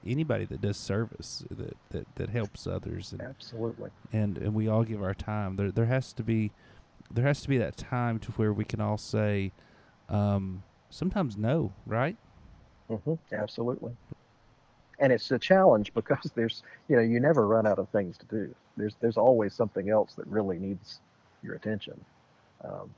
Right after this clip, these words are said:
Speaker 2: someone who, who, who needs you, but it's, it's important to, to take that time to, to recharge your soul.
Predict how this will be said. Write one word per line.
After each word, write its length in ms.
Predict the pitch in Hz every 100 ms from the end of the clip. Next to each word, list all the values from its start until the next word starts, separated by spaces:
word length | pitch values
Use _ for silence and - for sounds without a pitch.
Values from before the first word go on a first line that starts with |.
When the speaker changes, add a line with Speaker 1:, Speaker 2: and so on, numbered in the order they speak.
| _ _
Speaker 2:
someone 420 | - 113 107 104
who, 240 | 92 95 98 -
who, 180 | 101 95 110 101 -
who 100 | 107
needs 280 | 98 107 113
you, 160 | - - - _ -
but 180 | 101 - - _ _ _ _ -
it's, 260 | 113 - -
it's 200 | 110 113
important 460 | 104 117 110 101 -
to, 160 | - 95 - _ _ _ _ _ _ -
to 60 | -
take 160 | 98 -
that 140 | -
time 320 | 104 95 98 98
to, 240 | 98 95 -
to 80 | 101
recharge 540 | 95 95 - 95 95
your 100 | 98
soul. 420 | 101 104 101 95